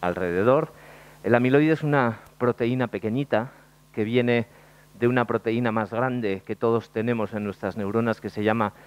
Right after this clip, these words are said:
proteína precursora de amiloide, que nuestras neuronas utilizan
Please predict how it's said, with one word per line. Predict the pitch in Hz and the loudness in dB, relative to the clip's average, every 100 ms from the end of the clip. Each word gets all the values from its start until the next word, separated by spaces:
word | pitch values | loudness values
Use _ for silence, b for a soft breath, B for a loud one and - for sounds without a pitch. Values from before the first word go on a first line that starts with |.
| B B | B B
proteína | 107 104 107 113 117 | -6 -2 0 0 0
precursora | 107 107 104 98 117 107 | -2 -4 -6 -6 -2 0
de | 101 | 0
amiloide, | 98 101 123 143 120 135 180 _ B B B B B B B - - | -2 0 0 2 0 -4 -6 _ B B B B B B B -20 -2
que | 127 | 2
nuestras | 113 - 110 | 2 0 -2
neuronas | 113 110 123 123 117 | 0 2 2 2 -2
utilizan | 113 113 151 - 123 147 185 | -6 -6 -6 -2 -2 0 -4